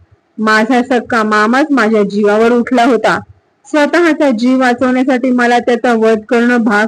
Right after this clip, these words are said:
पडलं. केवढी मोठी शोकांतिका आहे ही. त्यावर कर्ण म्हणाला, "गुरु परशुरामांनी मला खूप काही शिकवलं. त्यांनी त्यांच्या जवळची सर्व विद्या मला दिली आणि मी सुद्धा त्यांची खूप काळजी घेत असे.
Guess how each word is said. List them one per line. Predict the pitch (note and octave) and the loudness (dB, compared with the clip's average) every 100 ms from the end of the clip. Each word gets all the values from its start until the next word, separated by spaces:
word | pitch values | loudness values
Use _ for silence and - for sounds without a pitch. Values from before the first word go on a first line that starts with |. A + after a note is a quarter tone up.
| - | -2
पडलं. | A#3+ A3 G#3+ F3+ _ _ _ _ | 0 0 0 -2 _ _ _ _
केवढी | C4 A#3 A3 | 0 2 2
मोठी | A3 C#4+ C#4+ D4 | 2 2 2 0
शोकांतिका | D4+ C#4+ C4 C4 C4 C4 B3+ | 0 0 0 0 0 0 0
आहे | A#3 B3+ | 2 2
ही. | A3+ G#3+ A3 A#3+ - _ - - _ _ _ _ _ | 2 0 -2 -4 -8 _ -20 -20 _ _ _ _ _
त्यावर | B3 A3 G#3+ | 0 2 0
कर्ण | C4 A#3 G3+ G#3 | 0 0 0 0
म्हणाला, | G#3+ G#3 G#3 A#3 A#3 - _ - | 0 0 0 -2 -4 -6 _ -6
"गुरु | A#3+ B3+ C4 B3+ | 0 2 2 0
परशुरामांनी | A#3 A#3 B3+ A#3 A3 A3 A3+ | 0 0 0 0 0 -2 0
मला | A#3 A#3+ B3+ | 0 0 -2
खूप | - C4+ B3 | -2 -2 -2
काही | C#4 B3+ C4 | 0 0 0
शिकवलं. | B3+ - G#3 G3 F3+ - _ _ - | -2 0 0 0 -2 -8 _ _ -2
त्यांनी | C4+ C#4 D4 | 0 2 2
त्यांच्या | C#4+ B3+ C4 | 0 0 2
जवळची | A#3+ A3+ A3+ A#3 B3+ | 2 2 0 0 -2
सर्व | B3+ C4+ C4 C#4+ | 0 0 2 0
विद्या | C#4+ G#3+ A#3+ | 0 0 0
मला | A#3+ G3+ G3 | 0 0 0
दिली | G#3+ A#3 A3 | 0 0 0
आणि | A3 B3 | 0 0
मी | C4 C#4 | 0 0
सुद्धा | D#4+ F4+ C4 | 0 0 0
त्यांची | D4+ D4 C4 C4+ B3+ | 0 0 0 -2 -2
खूप | D4 C#4+ | -2 -2
काळजी | D#4 B3 A3+ | -2 0 0
घेत | B3+ B3+ A3 | 0 0 0
असे. | A3+ A3 F#3+ | 0 -2 -4